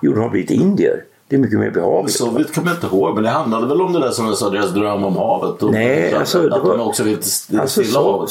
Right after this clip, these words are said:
Speaker 2: Eller vad
Speaker 1: Sovjet
Speaker 2: säger jag? Indiska ocean.
Speaker 1: Nej, men Sovjet angrep Afghanistan av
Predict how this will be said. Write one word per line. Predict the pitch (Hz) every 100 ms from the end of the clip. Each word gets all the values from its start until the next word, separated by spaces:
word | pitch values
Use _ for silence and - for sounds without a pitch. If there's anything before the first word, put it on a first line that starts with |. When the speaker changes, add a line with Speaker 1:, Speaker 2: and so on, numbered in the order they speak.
| -
Speaker 2:
Eller | - 143
vad | - 185
Speaker 1:
Sovjet |
Speaker 2:
säger | 131 95 - - 104 104
jag? | -
Indiska | 131 143 131 123
ocean. | 110 90 -
Speaker 1:
Nej, | 139 139
men | 165 175
Sovjet | - - 165 170 -
angrep | 170 143 113 123 143 -
Afghanistan | 120 - 135 135 - 107 -
av | -